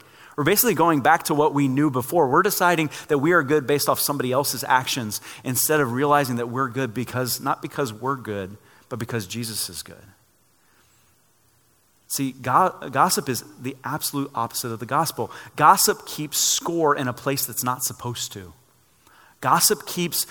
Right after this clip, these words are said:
people's pasts alive in a place where we're supposed to let them go.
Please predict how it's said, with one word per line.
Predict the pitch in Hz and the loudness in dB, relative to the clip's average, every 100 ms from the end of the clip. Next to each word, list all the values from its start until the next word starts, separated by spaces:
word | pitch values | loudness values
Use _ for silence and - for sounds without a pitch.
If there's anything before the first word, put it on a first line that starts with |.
| - _ | -12 _
people's | - 160 156 135 | -4 -4 -2 -2
pasts | - - 143 160 - - | -2 2 2 4 2 0
alive | 139 123 131 127 117 - | 0 2 4 4 2 -4
in | 123 | -8
a | |
place | 113 - 143 131 | -8 -6 -6 -6
where | 127 110 | -8 -8
we're | 120 | -6
supposed | - 120 - | -6 -8 -8
to | |
let | 110 104 | -10 -10
them | 98 92 | -12 -12
go. | 98 85 | -12 -12